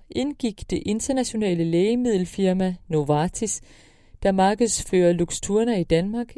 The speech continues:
en ny prisaftale med Medicinrådet. Derfor anbefaler Medicinrådet nu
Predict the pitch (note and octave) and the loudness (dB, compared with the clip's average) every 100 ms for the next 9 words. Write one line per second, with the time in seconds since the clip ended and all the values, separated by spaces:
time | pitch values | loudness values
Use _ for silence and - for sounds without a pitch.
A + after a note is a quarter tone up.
0 | - A#3 A#3 B3+ D4 - - G3 G3 G#3+ | -6 -4 -2 0 -2 -4 -4 -2 -2 -2
1 | G#3 - G3 F#3+ G3+ G3 A3 A3 A3 A3 | -4 -2 0 0 -2 -8 0 2 2 0
2 | A3 - F3+ F3 D#3 D3+ D3+ - - - | -2 -4 -6 -6 -2 -2 -2 -6 -12 -20
3 | - - - - - - - G#3 - A3+ | -20 -20 -20 -20 -20 -8 0 0 2 2
4 | G#3 A3+ C4 G#3+ E3+ E3 E3 E3 - A#3 | 2 2 2 2 2 0 -2 -2 -4 -4
5 | A3 F3+ D#3 - F#3+ G3+ | 0 2 2 0 -2 -2